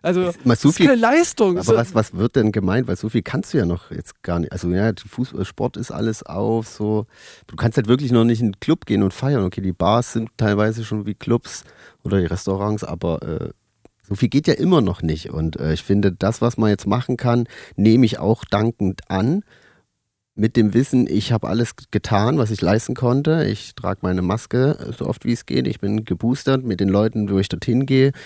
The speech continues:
Speaker 2: ist es genauso. Mehr kann ich nicht anbieten.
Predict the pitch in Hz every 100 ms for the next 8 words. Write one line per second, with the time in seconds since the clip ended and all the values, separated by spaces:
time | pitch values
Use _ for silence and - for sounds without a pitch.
0 | - - - 107 104 - 95 87 131 135
1 | 135 131 - - 120 135 147 143 131 -
2 | 160 170 170 170 175 180